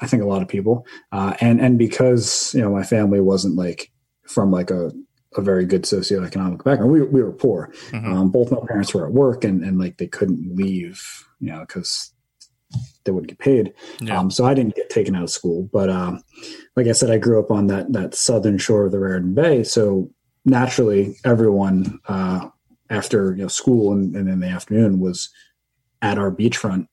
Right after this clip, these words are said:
Speaker 1: and looking across, and, like,
Speaker 2: Wow.
Speaker 1: it was, it was a clear day. Like, we could see,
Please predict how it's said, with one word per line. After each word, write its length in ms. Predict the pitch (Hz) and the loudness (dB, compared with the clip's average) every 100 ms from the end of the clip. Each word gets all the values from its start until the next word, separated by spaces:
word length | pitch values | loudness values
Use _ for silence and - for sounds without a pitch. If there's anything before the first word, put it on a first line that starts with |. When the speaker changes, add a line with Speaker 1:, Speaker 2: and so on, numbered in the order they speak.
| _ | _
Speaker 1:
and 160 | 101 92 | -8 -4
looking 340 | 113 - 107 85 | 0 0 0 -6
across, 560 | - 113 95 - - - - | -4 -4 -4 -6 -8 -10 -6
and, 280 | 98 90 | -4 -2
like, 120 | 107 101 | -2 -2
Speaker 2:
Wow. 180 | 107 | 0
Speaker 1:
it 60 | 117 | 2
was, 260 | 135 - - | 2 0 0
it 80 | |
was 140 | 135 139 | 0 0
a 40 | |
clear 240 | - 131 113 | 0 0 2
day. 180 | 117 | 0
Like, 200 | 87 90 | 0 0
we 160 | 113 123 | 4 2
could 240 | 120 104 | 2 -2
see, 680 | 92 - 117 113 98 90 - | 0 0 4 4 2 -2 -6